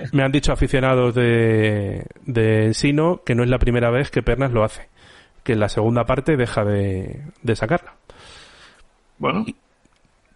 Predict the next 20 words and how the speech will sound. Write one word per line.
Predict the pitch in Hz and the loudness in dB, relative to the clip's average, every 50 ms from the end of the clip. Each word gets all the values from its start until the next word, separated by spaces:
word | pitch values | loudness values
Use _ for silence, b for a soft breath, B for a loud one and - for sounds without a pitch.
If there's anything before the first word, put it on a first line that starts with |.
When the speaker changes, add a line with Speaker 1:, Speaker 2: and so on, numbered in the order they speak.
| _ _ _ _ _ | _ _ _ _ _
Speaker 2:
algo | - - - - 190 180 160 170 | -6 -6 -4 -2 -2 0 0 0
estará | 170 - 170 135 139 135 | -2 -2 -2 -2 0 0
pasando | 120 131 127 127 127 131 127 120 | 0 -2 0 0 0 2 2 2
dentro, | 127 151 196 | 2 2 2
Speaker 1:
Siendo | 196 - 139 135 131 131 139 | 2 2 0 0 2 0 0
Speaker 2:
¿no? | 131 | 0
Speaker 1:
su, | 123 - 139 127 123 127 135 - | 0 2 2 2 2 0 -2 -2
su | - - 143 127 | -2 0 0 0
interior | 127 117 - 123 123 135 139 131 127 123 - - | 0 0 0 0 2 2 2 2 0 -2 -4 -4
más | 120 117 113 113 113 120 127 123 | -2 0 0 0 0 0 0 0
de, | 120 127 127 123 | 0 0 0 0
más | 123 131 123 123 123 120 123 123 120 117 | 0 -2 -2 -2 -2 0 0 0 0 0
dominante, | 127 120 123 127 131 139 147 - 156 175 202 | 0 0 2 2 0 0 0 0 -2 -2 -2
más | 160 123 113 120 120 117 113 110 | -2 -2 0 0 0 0 0 0
de | 113 | 0
más | 110 117 123 120 | 0 0 0 0
nivel, | 120 120 123 135 156 196 208 202 - - | 2 2 2 2 0 -2 -6 -8 -10 -8
incluso | 110 107 107 - - 113 - - 113 104 107 107 | -8 -8 -6 -4 -4 -4 -2 -2 -2 0 0 0
internacional, | 107 107 117 107 107 98 - 120 110 120 151 165 - | -2 -2 -2 -2 -2 -2 -2 -2 0 -2 -2 -4 -4
pues, | - 110 104 98 - - - - - | -6 -8 -8 -8 -12 -16 -20 -20 -20